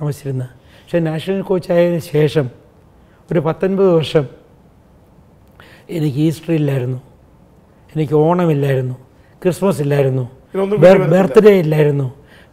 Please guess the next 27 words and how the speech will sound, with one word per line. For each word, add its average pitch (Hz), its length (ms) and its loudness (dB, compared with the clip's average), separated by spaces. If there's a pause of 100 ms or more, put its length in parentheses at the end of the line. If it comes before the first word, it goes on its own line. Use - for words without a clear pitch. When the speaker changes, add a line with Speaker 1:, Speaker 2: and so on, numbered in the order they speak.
(120)
Speaker 1:
Wedding 190 260 0
anniversary 180 480 0
ഇല്ലായിരുന്നു. 147 380 -2
കാരണം 156 240 -4
ലോകത്തിൻ്റെ 160 460 -2
ഏതെങ്കിലും 151 400 -2
ഭാഗത്തോ 156 520 -2 (280)
അല്ലെ 190 180 2
ഇന്ത്യയിൽ 175 360 2
എവിടെയെങ്കിലും 160 380 -2
കോച്ചിങ്ങിലായിരുന്നു. 143 720 -4 (440)
അത് 185 180 0
എൻ്റെ 170 240 -2
wife 160 360 -4
accept - 380 -6
ചെയ്തു. 131 240 -6 (800)
ആ 190 300 -4 (480)
വീട്ടിൽ 190 280 0
നിന്നുള്ള 196 440 -4 (680)
പിന്തുണ 190 460 -2 (600)
പെട്ടെന്ന് 202 320 2
ആ 180 240 -4 (160)
ചേഞ്ച് 180 280 2
വന്നു. 170 120 0
ഒരുമിച്ച് 190 380 0
താമസിച്ച് 185 360 -4
കഴിയുമ്പം 170 480 -2